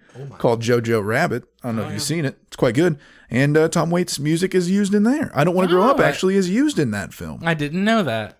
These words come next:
Speaker 2: I just found that earlier. So, uh,
Speaker 3: That's
Speaker 2: it,
Speaker 3: pretty cool.
Speaker 2: circles. Circles, Jared. That's the shape that has no end that comes back on itself.
Speaker 3: It sure does.
Speaker 1: Wowie zowie.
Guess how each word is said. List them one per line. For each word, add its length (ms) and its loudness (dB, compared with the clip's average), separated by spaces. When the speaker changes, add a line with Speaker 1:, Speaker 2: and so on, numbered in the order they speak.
Speaker 2:
I 80 -6
just 200 -2
found 220 0
that 160 2
earlier. 400 0
So, 280 2
uh, 160 4
Speaker 3:
That's 120 0
Speaker 2:
it, 60 2
Speaker 3:
pretty 160 0
cool. 240 -2
Speaker 2:
circles. 560 -2
Circles, 500 -4
Jared. 360 -6
That's 160 -6
the 100 -8
shape 340 -2
that 100 0
has 200 0
no 160 -2
end 160 -2
that 80 -10
comes 180 -6
back 280 -2
on 120 -8
itself. 520 -12
Speaker 3:
It 40 -20
sure 200 -10
does. 400 -10
Speaker 1:
Wowie 380 -12
zowie. 640 -14